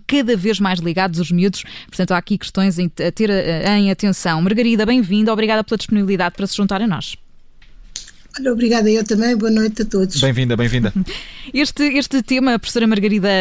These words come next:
Speaker 1: Matos, não é, não é novo, mas é recorrente. Portanto, quando os miúdos começam a chegar a uma certa idade, querem começar a ser,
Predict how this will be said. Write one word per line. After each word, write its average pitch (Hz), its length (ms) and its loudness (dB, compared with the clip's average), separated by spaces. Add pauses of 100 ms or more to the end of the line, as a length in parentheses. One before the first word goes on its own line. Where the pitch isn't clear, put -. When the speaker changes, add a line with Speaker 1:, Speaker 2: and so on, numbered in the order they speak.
(140)
Speaker 1:
Matos, 185 300 0
não 220 180 4
é, 180 400 0
não 190 220 2
é 190 80 4
novo, 202 420 2
mas 208 180 -2
é 175 120 -2
recorrente. 175 640 -4
Portanto, - 260 -2
quando 208 160 2
os 190 140 0
miúdos 220 240 2
começam 208 320 -2
a - 20 0
chegar 208 180 0
a 208 60 2
uma 208 80 2
certa 208 260 -2
idade, 214 300 0
querem 190 220 0
começar 190 340 -2
a 175 40 -4
ser, 185 260 -2